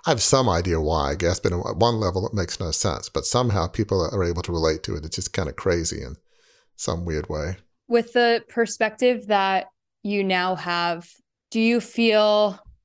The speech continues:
Speaker 2: blessed to be able to now build something that is aligned with your design and with your vision and with the mission that you feel passionate about?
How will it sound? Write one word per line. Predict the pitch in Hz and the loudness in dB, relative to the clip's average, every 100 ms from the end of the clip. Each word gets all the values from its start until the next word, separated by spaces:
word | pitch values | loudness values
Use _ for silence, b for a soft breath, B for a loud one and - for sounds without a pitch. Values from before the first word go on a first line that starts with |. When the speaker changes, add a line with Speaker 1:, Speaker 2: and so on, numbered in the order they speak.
| _ - 214 | _ -10 0
Speaker 2:
blessed | 202 196 185 - - - | 2 2 0 -4 -6 -6
to | 190 | -4
be | 202 185 | -2 0
able | 190 185 196 | 0 2 0
to | 196 - 202 | 0 -2 0
now | 190 180 185 | 2 2 2
build | 175 180 175 | 2 2 2
something | - 180 175 185 185 | 0 -2 0 -2 0
that | 170 165 - | 0 -2 -2
is | 185 180 185 185 - | 0 2 0 -2 0
aligned | 185 170 180 196 196 | 2 2 2 0 0
with | 190 180 | -2 -2
your | 175 180 | 0 2
design | 180 175 165 175 185 185 | 2 0 0 0 0 -2
and | 180 | -2
with | 175 180 | -2 -2
your | 170 | 0
vision | 180 170 185 175 175 - | 0 2 2 0 0 -2
and | 185 180 | -4 -2
with | 175 175 | -2 -2
the | |
mission | 175 170 - 175 | -2 -2 -4 -4
that | 156 | -4
you | 165 165 165 - - | -2 -2 -2 -4 -2
feel | 180 165 | -2 0
passionate | 156 165 - 208 | -6 -6 -4 -4
about? | 196 226 247 | 0 0 0